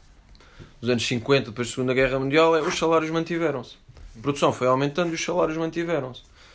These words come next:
Foi destes recursos que daqui vieram que se foi aplicar o dinheiro para criar estes bullshit jobs. Pois isto tem várias razões. Por exemplo, na pandemia, em Inglaterra, o governo deu dinheiro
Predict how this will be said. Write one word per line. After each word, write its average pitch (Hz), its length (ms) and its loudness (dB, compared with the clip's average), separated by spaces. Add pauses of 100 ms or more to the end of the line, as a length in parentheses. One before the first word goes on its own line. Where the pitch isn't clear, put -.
(120)
Foi 170 280 2
destes 120 420 0
recursos 202 400 -2
que - 80 -12
daqui 139 240 0
vieram 147 360 0 (880)
que 226 280 4 (100)
se - 160 -6
foi 185 180 6
aplicar 175 360 2
o 147 60 0
dinheiro 165 420 -2 (720)
para 156 120 0
criar 165 320 4
estes - 200 -6
bullshit 147 340 -6
jobs. 110 440 -4 (260)
Pois 104 120 -6
isto 123 140 -4
tem 139 100 2
várias 156 300 2
razões. 135 440 -4 (540)
Por 127 100 -6
exemplo, 120 320 -2
na 123 120 -2
pandemia, 123 500 -2 (800)
em 147 180 0
Inglaterra, 156 580 0 (180)
o - 100 -6
governo 151 400 4
deu 165 280 4
dinheiro 147 440 2